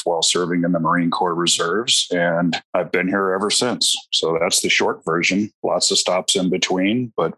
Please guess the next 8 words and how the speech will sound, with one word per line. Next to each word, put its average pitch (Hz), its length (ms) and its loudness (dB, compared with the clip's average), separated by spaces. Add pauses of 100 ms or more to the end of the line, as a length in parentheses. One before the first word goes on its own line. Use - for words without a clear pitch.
(160)
thirty-six 90 560 2
years 95 300 2
and 92 100 0
counting 110 420 0
and 92 280 0 (120)
still 101 240 0
loving 117 280 -2
it. - 100 -4